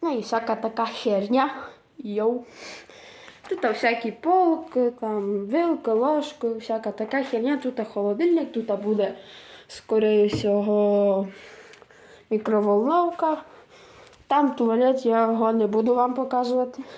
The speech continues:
Да. Тут, кстати, барна стойка, тут такий світильник, там теж. І переходимо і до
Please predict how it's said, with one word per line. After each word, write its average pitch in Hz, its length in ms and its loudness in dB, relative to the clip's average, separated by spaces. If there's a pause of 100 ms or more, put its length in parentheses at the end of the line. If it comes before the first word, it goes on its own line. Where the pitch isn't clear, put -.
(1700)
Да. 240 340 2 (840)
Тут, 320 220 2 (100)
кстати, 226 400 -2
барна 208 380 0
стойка, 311 520 -2
тут 233 300 -6
такий 202 460 -6
світильник, 254 800 0
там 202 300 -8 (640)
теж. 311 280 0 (1000)
І 320 140 4
переходимо 247 880 4
і 220 200 0
до 214 560 4